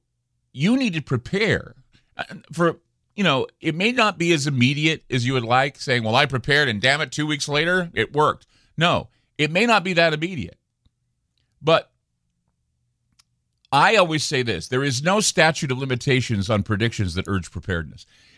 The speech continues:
There's no statute of limitations on predictions that say, "Get silver, get gold, get your I R A together, get that."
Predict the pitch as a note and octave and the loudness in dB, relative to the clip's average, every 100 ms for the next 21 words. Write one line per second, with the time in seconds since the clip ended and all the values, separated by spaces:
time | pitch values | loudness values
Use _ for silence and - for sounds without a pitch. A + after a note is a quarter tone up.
0 | - D3+ D3+ E3+ - - C#3 C3+ B2+ A#2 | 2 4 4 2 2 2 2 2 -2 -2
1 | A#2+ A2 C3+ B2 A#2 G2 E2 E2 - - | -2 -4 -2 -2 -2 -6 -6 -8 -12 -18
2 | _ _ _ _ _ _ _ _ B2+ A#2+ | _ _ _ _ _ _ _ _ -2 -2
3 | B2 C3 B2 A#2 G#2 G2+ A#2 G#2 D#2+ F2 | -2 -2 -2 -2 -4 -2 0 0 -2 0
4 | C#3+ - - A#2+ E2 E2+ C3 C#3+ A#2 A2 | 0 0 -2 -2 -2 -4 -4 -2 -2 -2
5 | E2+ A2+ C#3 C3+ B2+ B2 A#2+ A2+ G2 F#2 | -2 -4 -2 2 2 4 2 0 -2 -4
6 | E2+ D2+ G#2+ A#2+ B2 A2+ | -6 -4 -2 0 0 -2